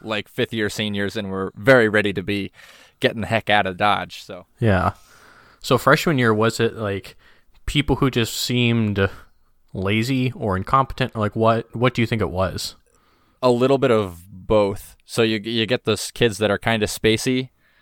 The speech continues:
Speaker 1: maybe aren't quite cut out for a stem major,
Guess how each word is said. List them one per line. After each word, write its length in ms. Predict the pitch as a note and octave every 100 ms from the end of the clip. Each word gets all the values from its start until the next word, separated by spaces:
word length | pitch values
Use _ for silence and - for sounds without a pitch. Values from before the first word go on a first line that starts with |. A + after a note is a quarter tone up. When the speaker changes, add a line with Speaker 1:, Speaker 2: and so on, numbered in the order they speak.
| _ _ _ -
Speaker 1:
maybe 500 | G#2 A2 A#2+ A#2+ A#2+
aren't 260 | A2+ - _ _ _
quite 420 | - A#2+ A#2 -
cut 180 | - A2+
out 240 | G#2+ A2
for 360 | - A2+ G#2+ G2+
a 60 | F#2
stem 680 | - - A#2+ A2+ A2+ A#2+ A#2 _ -
major, 560 | A2 A2+ A#2+ A#2 A#2